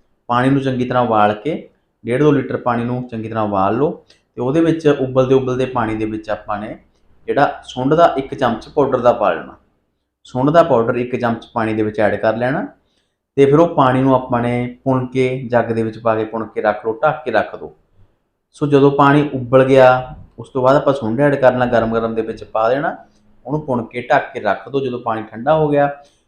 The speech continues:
ਫਿਰ ਦਿਨ ਦੇ ਵਿੱਚ ਉਹ ਪਾਣੀ ਥੋੜ੍ਹਾ ਥੋੜ੍ਹਾ ਕਰਕੇ ਸਾਰੇ ਦਿਨ ਦੇ ਵਿੱਚ ਉਹ ਪਾਣੀ ਪੀਣਾ, ਦੂਜਾ ਪਾਣੀ ਨਹੀਂ ਪੀਣਾ ਹੈਗਾ ਬਿਲਕੁਲ। ਇਹੀ ਪਾਣੀ ਦਾ ਸੇਵਨ ਕਰਨਾ।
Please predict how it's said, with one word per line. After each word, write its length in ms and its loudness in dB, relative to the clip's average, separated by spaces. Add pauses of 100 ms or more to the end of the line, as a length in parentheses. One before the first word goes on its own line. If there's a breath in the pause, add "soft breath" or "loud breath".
(120)
ਫਿਰ 140 -6
ਦਿਨ 220 0
ਦੇ 100 0
ਵਿੱਚ 220 -4
ਉਹ 60 4
ਪਾਣੀ 300 0
ਥੋੜ੍ਹਾ 220 -2
ਥੋੜ੍ਹਾ 200 2
ਕਰਕੇ 380 -2
ਸਾਰੇ 260 0
ਦਿਨ 200 -4
ਦੇ 80 0
ਵਿੱਚ 200 -8
ਉਹ 60 -8
ਪਾਣੀ 260 -6
ਪੀਣਾ, 320 -10 (420)
ਦੂਜਾ 240 4
ਪਾਣੀ 240 2
ਨਹੀਂ 120 -4
ਪੀਣਾ 220 -8
ਹੈਗਾ 200 -10
ਬਿਲਕੁਲ। 360 -12 (440)
ਇਹੀ 240 6
ਪਾਣੀ 220 4
ਦਾ 100 0
ਸੇਵਨ 320 -4
ਕਰਨਾ। 380 -4